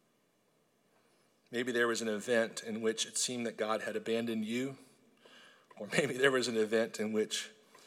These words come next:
you know for sure you did abandon God. Many years ago, well before I was ever in Kansas City, a sister in Christ came up to me after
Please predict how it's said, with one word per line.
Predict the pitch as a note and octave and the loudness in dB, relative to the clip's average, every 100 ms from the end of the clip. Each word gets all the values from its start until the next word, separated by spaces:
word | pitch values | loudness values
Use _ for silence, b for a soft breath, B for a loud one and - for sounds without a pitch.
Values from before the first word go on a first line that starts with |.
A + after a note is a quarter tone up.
| B B B - | B B B -12
you | A2 A#2 A#2+ | -4 -2 2
know | A#2 B2+ G#2+ F#2+ - | 4 6 6 4 -2
for | G#2 G2 | -2 0
sure | - A#2+ G#2 F#2+ G2 | 0 2 2 -2 -6
you | A2+ | -6
did | A2+ A#2 A2 G2+ | -2 2 2 0
abandon | A2 G#2 G#2 G2 G2 | -6 -4 -4 -4 -4
God. | G#2 G#2 F#2+ - b b b b _ _ _ _ - _ _ _ _ _ B B B B | -4 -2 -6 -12 b b b b _ _ _ _ -20 _ _ _ _ _ B B B B
Many | C3 D#3 E3+ | 2 6 8
years | C#3+ C3+ A#2 | 6 6 4
ago, | G#2 G2+ G2 | 2 0 0
well | A2 C3 D3 | 4 8 8
before | D3 C#3+ A2+ G#2+ | 6 2 4 4
I | G#2 | 4
was | G#2 G#2+ | 2 2
ever | A#2+ A#2 | 2 2
in | |
Kansas | A2 A2 G#2 G#2+ | -2 -4 -4 -6
City, | F#2 F2+ | -6 -8
a | F2+ | -8
sister | - B2 - A#2 | -2 -2 -2 -4
in | |
Christ | G#2+ G2+ F#2+ F#2 - - B B B | -2 -2 -2 -4 -6 -12 B B B
came | - A#2+ A#2+ | -6 0 0
up | - | 0
to | G#2+ | -4
me | G2 G2 | -4 -4
after | F#2+ G2+ - G2+ G2+ | -2 -4 -2 -4 -4